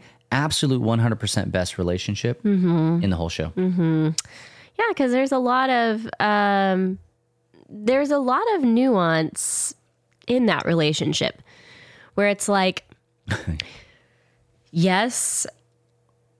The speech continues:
Speaker 2: he came to visit Durin under, you know, certain pretenses that,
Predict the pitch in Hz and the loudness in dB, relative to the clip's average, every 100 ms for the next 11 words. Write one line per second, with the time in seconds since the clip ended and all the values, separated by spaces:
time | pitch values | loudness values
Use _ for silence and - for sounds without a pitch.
0 | _ _ _ 175 208 220 202 - 185 180 | _ _ _ -2 2 2 2 0 0 2
1 | 214 226 226 - 226 214 208 - 170 196 | 2 2 0 0 0 2 2 0 0 2
2 | 196 220 - - 226 170 190 208 220 220 | 2 0 -2 -6 -6 0 2 4 2 2
3 | 226 185 190 190 190 185 - 180 170 180 | 2 2 2 4 2 2 2 2 2 2
4 | - 185 - 202 - 190 202 196 190 202 | 0 0 0 0 2 2 2 2 2 2
5 | 202 185 185 165 | 2 0 0 0